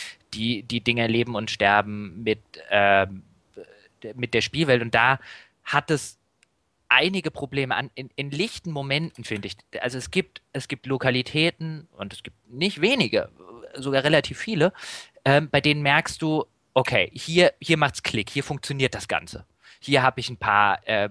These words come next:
wunderschöne Terminal-Einträge mit E-Mails und so weiter, die ich nachvollziehen kann. Hier verstehe ich, was,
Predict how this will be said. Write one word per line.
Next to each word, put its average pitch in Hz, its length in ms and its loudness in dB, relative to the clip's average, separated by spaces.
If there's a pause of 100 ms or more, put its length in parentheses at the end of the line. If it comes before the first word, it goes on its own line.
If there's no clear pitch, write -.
wunderschöne 123 520 -2
Terminal-Einträge 143 1120 0
mit 113 180 -8
E-Mails 147 360 0
und 131 120 -6
so 143 80 -8
weiter, 131 200 2
die 117 80 -8
ich 113 80 -12
nachvollziehen 131 520 -2
kann. 127 160 -4
Hier 120 100 -6
verstehe 127 360 -4
ich, 127 140 -8
was, 101 200 -6